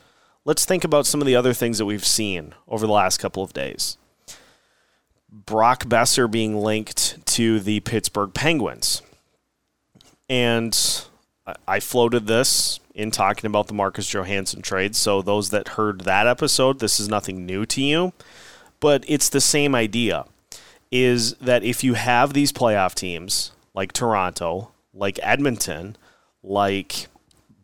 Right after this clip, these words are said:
Boston, like Pittsburgh, any of those teams out east that are trying to load up to go toe-to-toe with the, uh, with the Bruins,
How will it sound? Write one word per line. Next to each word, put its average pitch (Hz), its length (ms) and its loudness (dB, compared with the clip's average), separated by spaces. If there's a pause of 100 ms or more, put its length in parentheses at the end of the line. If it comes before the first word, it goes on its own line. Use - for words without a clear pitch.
(140)
Boston, 101 640 2
like 104 420 -2
Pittsburgh, 113 720 -2 (480)
any 170 240 2
of 185 80 2
those 180 180 4
teams 160 300 0
out 135 160 4
east 131 280 0
that 113 120 2
are 113 60 0
trying 120 420 -2
to 113 440 0
load 107 560 2
up 110 280 2 (560)
to 117 140 -2
go 110 180 2
toe-to-toe 107 600 2
with 104 240 -2
the, 104 340 0
uh, 95 340 2 (460)
with 117 220 -6
the 113 80 0
Bruins, 107 640 0